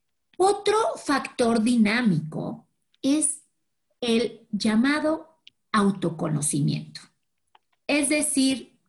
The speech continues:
no reconocerme. No reconocerme como un ser, eh, limitado,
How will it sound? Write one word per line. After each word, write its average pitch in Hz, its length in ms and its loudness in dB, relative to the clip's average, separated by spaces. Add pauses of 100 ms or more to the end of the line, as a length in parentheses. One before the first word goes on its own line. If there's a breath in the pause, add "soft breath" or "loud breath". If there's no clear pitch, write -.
(100)
no 294 640 0
reconocerme. 208 2000 0 (680 soft breath)
No 269 260 2
reconocerme 285 1300 0 (760)
como 214 280 4
un 262 360 4
ser, 269 600 0 (280 loud breath)
eh, 202 460 0
limitado, 180 880 0